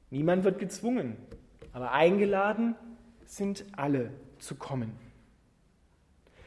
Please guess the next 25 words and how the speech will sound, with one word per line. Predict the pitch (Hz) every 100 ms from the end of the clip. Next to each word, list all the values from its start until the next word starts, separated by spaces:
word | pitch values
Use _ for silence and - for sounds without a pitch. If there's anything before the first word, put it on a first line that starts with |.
| - -
Und | 185 180
wenn | 302
ein | 320 254 220
Mensch | 214 277 320 -
im | 233
Glauben | 196 214 214 262 302 254
an | 220
Jesus | 208 202 190 -
Christus | 247 277 - 214 190
erfüllt | - 185 - 277 311 320 320
wird | 214
mit | 190 196 196
dem | 170 165
Heiligen | 185 220 233 185 180 156
Geist, | 151 190 254 302 - - - - _ _ _ _ _ _ _ _ _ _ _ _ _ _ _ _ _ _ _ _ _ _ _
dann | 147 156
wird | 208
er | 214
zu | - 185
einer | 185 190
neuen | 170 180 214 214
Kreatur, | - 196 196 196 240 220
sagt | 139 127 123 -
die |
Bibel. | 120 120